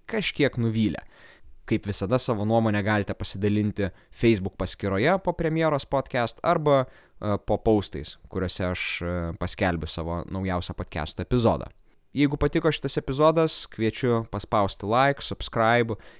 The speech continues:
įvertinti aukščiausių įmanomų balų sau patogioje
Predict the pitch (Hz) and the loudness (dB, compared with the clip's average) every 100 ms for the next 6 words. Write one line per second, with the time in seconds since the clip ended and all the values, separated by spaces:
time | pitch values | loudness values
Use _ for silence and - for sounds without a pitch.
0 | - 98 110 - 101 95 104 101 98 101 | -4 2 2 2 -4 -4 -2 0 0 -2
1 | - 110 104 - 101 101 101 104 101 101 | 0 2 2 0 -4 -4 -2 0 0 -2
2 | 95 101 101 95 - - 101 95 92 92 | 0 0 0 -2 -2 2 2 2 -2 0
3 | 98 98 92 | 2 2 0